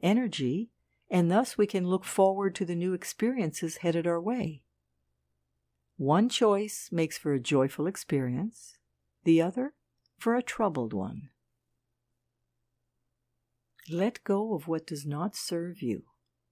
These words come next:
We probably all have things in our life that don't serve us. Some of these things are things we bought or gifts we received that for some reason we can't let go of,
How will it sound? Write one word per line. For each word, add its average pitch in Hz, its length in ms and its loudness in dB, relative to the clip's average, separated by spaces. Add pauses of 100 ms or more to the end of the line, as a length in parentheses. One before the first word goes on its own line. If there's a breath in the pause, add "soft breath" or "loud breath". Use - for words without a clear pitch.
(1500)
We 196 140 0
probably 185 640 0
all 170 340 0
have 165 220 -4
things 151 400 -4
in 156 100 -2
our 156 160 -4
life 139 420 -4
that 147 180 -2
don't 156 260 -4
serve 202 400 -4
us. - 540 -12 (640)
Some 190 260 2
of 208 140 2
these 175 240 0
things 151 400 0
are 143 40 0
things 139 320 -2
we 143 120 2
bought 127 500 0
or 143 140 -2
gifts 143 440 -2
we 139 120 2
received 160 720 -2 (260)
that 190 260 2
for 208 100 -2
some 240 260 2
reason 196 480 0
we 185 100 -4
can't 190 260 -2
let 190 220 -2
go 208 300 2
of, 131 260 -4